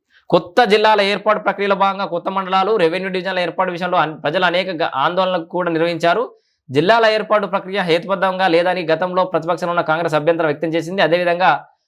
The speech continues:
అప్పటి బీఆర్ఎస్ ప్రభుత్వం తెలంగాణ కోసం కొట్లాడిన ప్రముఖుల పేర్లు, చారిత్రక నేపథ్యం కలిగిన ప్రాంతాల పేర్లను జిల్లాలకు నామకరణం చేశారు. అదే వారికి అసలైన నివాళి అంటూ గులాబీ బాస్ అధికారికంగా స్టేట్మెంట్ కూడా ఇచ్చారు. అయితే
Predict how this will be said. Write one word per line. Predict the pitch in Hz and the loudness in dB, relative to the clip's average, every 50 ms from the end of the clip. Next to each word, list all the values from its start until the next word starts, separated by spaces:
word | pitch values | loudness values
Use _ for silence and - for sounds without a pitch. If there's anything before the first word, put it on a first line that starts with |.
| _ - | _ -2
అప్పటి | 131 135 - - 233 220 | -2 0 2 2 2 2
బీఆర్ఎస్ | 208 170 190 208 214 220 202 185 | 2 2 4 4 4 2 0 -2
ప్రభుత్వం | 208 208 190 226 226 190 | -6 -6 -6 -6 -8 -6
తెలంగాణ | 185 185 196 202 214 214 208 208 | -6 -6 -6 -4 -4 -4 -4 -4
కోసం | - 208 214 202 202 196 | -4 -4 -6 -6 -6 -6
కొట్లాడిన | 196 190 185 185 190 190 185 190 | -6 -6 -2 -2 -2 0 0 -2
ప్రముఖుల | 180 - 165 160 175 180 190 196 | -2 0 0 0 0 2 0 0
పేర్లు, | 180 - 175 175 180 185 180 208 214 208 - | 0 0 -2 -2 -2 -2 -2 -2 -2 2 2
చారిత్రక | 165 165 170 175 185 175 | 2 2 2 0 -4 -4
నేపథ్యం | 180 175 175 170 175 170 170 | -4 -2 -2 -2 -2 -2 -2
కలిగిన | 165 170 170 | -2 -2 -2
ప్రాంతాల | 160 165 165 156 170 175 180 175 | 0 0 0 0 2 2 2 2
పేర్లను | - 165 170 165 185 | 2 0 0 0 0
జిల్లాలకు | 170 147 151 170 175 185 165 156 | -2 0 2 2 2 2 2 0
నామకరణం | 156 156 160 156 165 160 165 | -2 -2 -2 -2 -4 -4 -4
చేశారు. | 170 170 147 147 135 123 113 - - _ _ _ _ _ - | -4 -4 -2 0 0 0 -2 -4 -10 _ _ _ _ _ 0
అదే | 127 139 175 208 220 | 2 4 4 4 4
వారికి | 208 208 208 208 202 185 165 | 4 4 2 0 0 -4 -6
అసలైన | 170 160 196 202 202 | -6 -4 -6 -6 -6
నివాళి | 196 190 180 185 185 175 175 | -6 -6 -2 0 0 2 2
అంటూ | 170 170 196 | 0 0 -2
గులాబీ | 160 156 165 175 175 170 170 | -2 0 0 0 0 0 0
బాస్ | 156 165 165 160 | 0 0 0 0
అధికారికంగా | 156 143 147 170 165 156 151 156 156 175 | -2 -2 0 0 -2 -2 -2 -4 -6 -6
స్టేట్మెంట్ | 165 - 147 147 151 160 143 135 | -2 -2 -2 -2 -2 -2 -6 -4
కూడా | - 143 165 175 | -2 0 2 2
ఇచ్చారు. | 143 - - 127 117 113 | 2 0 -2 -4 -4 -2
అయితే | 113 135 147 143 147 147 339 403 - | -2 -2 -2 0 -2 -4 -4 -6 -10